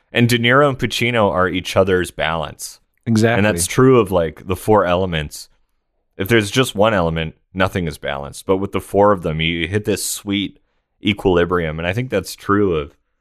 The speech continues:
Speaker 1: like, what, what, what would De Niro be without law enforcement pursuing him? And what would Pacino be without cri-, criminals to follow, especially smart ones?
Speaker 2: Exactly. They'd, uh,
Speaker 1: You know,
Speaker 2: be,
Speaker 1: like,
Speaker 2: they'd
Speaker 1: they,
Speaker 2: be
Speaker 1: they
Speaker 2: bored.
Speaker 1: serve each other's purpose.
Speaker 2: Yeah.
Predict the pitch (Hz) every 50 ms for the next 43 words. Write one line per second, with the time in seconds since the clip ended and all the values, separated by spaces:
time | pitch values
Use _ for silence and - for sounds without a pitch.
0 | _ _ _ _ _ _ - 95 87 82 - - - 101 113 120 - - 87 98
1 | 113 120 110 - 113 113 113 - 117 117 107 95 101 101 98 98 98 98 98 90
2 | 80 90 87 95 92 87 80 - 87 85 80 80 78 _ _ _ _ _ _ _
3 | _ - 82 82 82 87 90 - - 90 82 78 - - 82 - - - 80 76
4 | - - 82 80 78 78 82 85 82 82 78 80 82 85 - - 85 85 80 76
5 | 69 - _ _ _ _ _ _ _ _ _ _ - 101 85 - - - 92 87
6 | 85 82 76 71 76 73 73 76 73 - - 82 76 73 71 - - - - 82
7 | 80 - - - - - - 92 90 87 82 73 - - 78 - - 78 71 71
8 | 73 76 78 - 120 117 - - 104 - - - 85 82 87 - - 69 67 -
9 | - - - _ _ _ _ - 117 110 110 143 151 156 151 - 104 92 87 87
10 | 92 92 87 87 - - 104 95 92 90 90 90 95 101 110 101 95 135 123 -
11 | 143 131 - 107 120 151 156 139 123 131 131 135 110 - - 107 101 92 85 -
12 | - 101 104 - 82 78 80 - - - _ _ _ _ _ _ _ _ _ _
13 | _ _ _ - 104 107 104 98